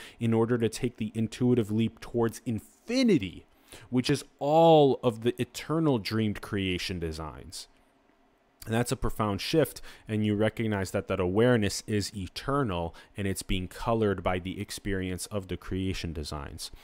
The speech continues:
And so afterward, one can integrate the energy that's modulating as matter as inseparable from consciousness. And that's the direct path number twelve. So again,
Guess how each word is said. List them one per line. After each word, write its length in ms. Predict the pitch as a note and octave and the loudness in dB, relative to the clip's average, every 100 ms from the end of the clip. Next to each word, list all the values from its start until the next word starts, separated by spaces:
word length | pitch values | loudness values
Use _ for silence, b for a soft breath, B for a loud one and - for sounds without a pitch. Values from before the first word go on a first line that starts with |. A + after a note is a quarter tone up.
| B B B | B B B
And 100 | G#2 | -6
so 180 | - - - | -4 -6 -2
afterward, 680 | D3+ F3+ - C3 A2 A2 | 0 0 2 2 4 0
one 220 | G#2 B2 | 0 0
can 200 | C3 B2 A#2 | 0 -2 0
integrate 680 | D3 D3+ - A#2 A2+ A2+ - | 0 0 -2 0 2 2 0
the 120 | G#2+ - | -8 -2
energy 420 | B2+ B2+ A#2+ A2+ | 2 4 4 4
that's 220 | A2 G2+ | 2 2
modulating 760 | G#2 G#2+ A#2 A2 A#2 G#2+ G2 F2 | 0 2 2 0 0 0 0 -4
as 300 | A2+ A2 G#2 | -2 -2 0
matter 560 | G#2+ C#3+ F#3 D#3 A#2+ A#2+ B B | 0 2 2 2 0 0 B B
as 220 | A#2+ A#2+ | -2 -2
inseparable 880 | - A#2+ - - G#2+ G#2+ G2 F#2+ G2 | 0 -2 -2 -2 -2 0 0 0 -2
from 240 | F2+ F#2 F2+ | -4 -6 -8
consciousness. 960 | - F#2 F2 - - - A#1 - - _ _ _ _ _ _ _ _ B B B B B - | -8 -8 -8 -10 -12 -12 -12 -14 -14 _ _ _ _ _ _ _ _ B B B B B -10
And 200 | G2+ F#2+ | -6 -4
that's 320 | F#2 F#2+ - | -4 -6 -6
the 80 | A2 | -6
direct 360 | F#2+ F#2 F#2 - | -2 -2 -2 0
path 280 | G#2 G2 | -2 -2
number 180 | G#2+ G#2+ | -6 -6
twelve. 440 | A2 - C#3+ A2+ - - _ _ _ _ _ _ _ _ _ _ _ _ _ _ _ _ _ _ _ _ _ _ _ _ _ _ _ _ _ _ _ _ b b b b b b b b b b b | -6 -2 -2 -4 -10 -20 _ _ _ _ _ _ _ _ _ _ _ _ _ _ _ _ _ _ _ _ _ _ _ _ _ _ _ _ _ _ _ _ b b b b b b b b b b b
So 260 | - - C3 | -4 4 4
again, 520 | A#2+ C#3 C#3 C3+ B2+ | 6 6 6 4 0